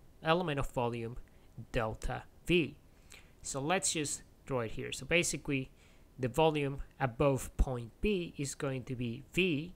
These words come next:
plus some element delta V. All right?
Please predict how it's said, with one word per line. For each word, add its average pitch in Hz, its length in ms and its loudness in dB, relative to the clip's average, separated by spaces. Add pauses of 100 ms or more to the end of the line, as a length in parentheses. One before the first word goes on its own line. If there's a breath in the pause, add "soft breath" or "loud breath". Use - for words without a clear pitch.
(600 soft breath)
plus 131 440 0 (100)
some 123 460 -4 (280)
element 127 440 -2 (260)
delta 113 320 -4
V. 107 240 -14 (1300 soft breath)
All 127 60 0
right? 156 240 0